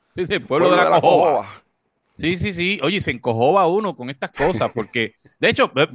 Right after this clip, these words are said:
Speaker 1: pa-, por si acaso, porque
Speaker 2: ¿Y qué era
Speaker 1: cuando
Speaker 2: la
Speaker 1: yo la
Speaker 2: Cojoba?
Speaker 1: primer-, pues mira, a eso iba. Cuando uno habla de la, de la Cojoba, pues la gente dice, "Ve, ¿qué es Cojoba?". Pues mira, yo les voy a buscar lo que es la definición de Cojoba. Dice, "Cojoba es un término que designa a un ritual taíno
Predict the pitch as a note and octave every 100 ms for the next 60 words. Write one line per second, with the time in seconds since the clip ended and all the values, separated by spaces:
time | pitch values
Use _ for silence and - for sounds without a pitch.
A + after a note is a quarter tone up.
0 | B2 C#3 C#3 C#3 C#3 B2+ E3 - E2+ F2
1 | F#2 - C3+ D3+ G2+ C#3 D3 F#3+ E3+ C#3+
2 | - _ _ _ _ _ _ _ _ _
3 | - F#2 C3 F#2+ - _ G2+ G#2+ C3 F3
4 | B2+ G2+ F#2 G2+ G2 G2+ B2+ C#3 D3 C#3
5 | C#3 C3+ B2 C3+ C3+ C3+ D3+ D3 G2 F2
6 | F2+ G2 G2 G#3 B3 F#3+ A3 F3 A#2+ G#2
7 | B2+ G#2+ F#2+ D3+ F3 E3+ E3 F3 D#3+ C3+
8 | C#3 C3+ C3+ B2 B2+ B2+ G2 E2 F2 F#2
9 | - - _ _ _ _ _ D#3+ F#3 D4
10 | C#4+ B3+ B3 B3 A#3 A3 G#3+ G#3 - D3
11 | C3+ F3 E3+ E3+ D#3+ - A#2+ G3 G3 D#3+
12 | B2+ C3+ D3+ - C3+ F#2+ F2+ -